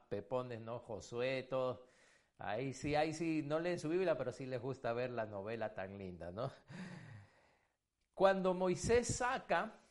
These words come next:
a, al pueblo de Israel,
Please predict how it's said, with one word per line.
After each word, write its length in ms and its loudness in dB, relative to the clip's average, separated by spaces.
a, 680 0
al 220 -4
pueblo 560 4
de 140 2
Israel, 600 2